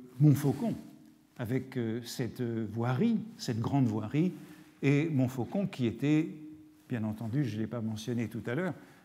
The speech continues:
le lieu du, du gibet, sous, jusqu'à la fin de l'Ancien Régime,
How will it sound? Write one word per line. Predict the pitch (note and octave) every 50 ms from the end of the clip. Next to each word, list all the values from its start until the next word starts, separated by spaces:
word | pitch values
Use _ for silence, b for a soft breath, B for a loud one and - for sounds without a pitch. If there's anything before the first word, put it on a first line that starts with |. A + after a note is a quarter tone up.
| B B
le | - D#3 A2 A#2+ A#2+
lieu | A2+ A#2 A#2+ C#3 D3 D3+
du, | C3 A#2 A#2+ A#2+ A#2 A#2 A#2 B2 - G#2+
du | G#2 B2
gibet, | A2+ G#2 A#2+ D3 C3 G#3 F#3+ B2 F#2 - B B B B B B
sous, | - - - - C#3+ D3
jusqu'à | - - C#3+ A2 G#2+ - C3 A2+
la | A#2
fin | G#2 - D#3+ D3+
de | B2
l'Ancien | A#2 B2+ B2 A#2 - B2+ A2+ G#2+
Régime, | G2+ F#2+ G2+ A#2+ C#3 D3 D#3 D#3+ D#3